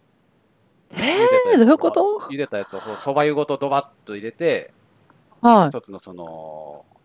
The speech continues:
Speaker 2: ラ-、まあ、ラーメンみたいな感じになってますよね。だから。
Speaker 1: うん、うん、うん。
Speaker 2: で、それを、だから汁まで全部食べるっていうのが。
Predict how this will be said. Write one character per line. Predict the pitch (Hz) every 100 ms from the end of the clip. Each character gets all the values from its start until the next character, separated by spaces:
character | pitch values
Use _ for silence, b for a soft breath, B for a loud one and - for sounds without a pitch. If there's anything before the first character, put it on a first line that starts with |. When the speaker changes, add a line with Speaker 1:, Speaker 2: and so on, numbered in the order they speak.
| _
Speaker 2:
ラ-、 | 123 117
ま | 107
あ、 |
ラ | 139
ー |
メ | 117
ン | 85
み |
た | 80
い |
な | 80
感 | 87
じ | -
に |
な | 82
っ |
て | _
ま |
す | -
よ | -
ね。 | _ _ _
だ | -
か | -
ら。 | _ _ _ -
Speaker 1:
う | 254
ん、 |
う |
ん、 | 240 208 196 190 160
う | 175
ん。 | 180
Speaker 2:
で、 | 156
そ | 165
れ | 185
を、 | 208 196 95 - _ _ _
だ | -
か |
ら | 123
汁 | - 143
ま | 107
で | 98
全 | 98 92
部 |
食 | 98 87
べ |
る | 82
っ | _
て | -
い | 85
う |
の |
が。 | 110 117